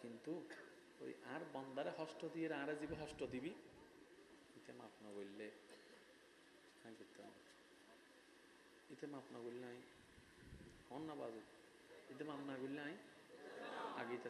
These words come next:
তো মাপলো। এবার সত্যি করে কা হতা হনছে, আল্লাহ তো মাপ ফন কঠিন না বান্দার তো মাপ ফন কঠিন? কিন্তু জান্নাত যাইতে গেলে বান্দার তো মাপ চাওয়ানোর দরকার আছে না? বান্দারে খুশি রাখানোর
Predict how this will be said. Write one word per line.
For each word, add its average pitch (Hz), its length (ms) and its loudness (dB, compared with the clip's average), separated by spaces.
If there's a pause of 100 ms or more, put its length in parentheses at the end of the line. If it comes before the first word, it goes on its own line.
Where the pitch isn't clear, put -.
(100)
তো 113 120 -2
মাপলো। 101 320 -4 (320)
এবার 147 200 8
সত্যি - 340 4
করে 160 200 8
কা 156 240 4
হতা 139 180 4
হনছে, 143 320 2 (560)
আল্লাহ 135 340 12 (120)
তো 180 80 4
মাপ 165 280 4 (180)
ফন 131 300 4
কঠিন 175 360 6 (580)
না 151 140 4
বান্দার 123 480 4 (100)
তো 190 60 4
মাপ 151 200 4 (120)
ফন 104 260 0
কঠিন? - 200 -4 (1500)
কিন্তু 147 240 6
জান্নাত 135 520 8
যাইতে 135 240 6
গেলে 156 200 8
বান্দার 131 440 8
তো 165 60 2
মাপ 156 180 6 (120)
চাওয়ানোর 147 280 4
দরকার 131 260 6
আছে 151 220 6
না? 202 80 2 (1160)
বান্দারে 131 440 8
খুশি 165 240 6
রাখানোর 156 360 6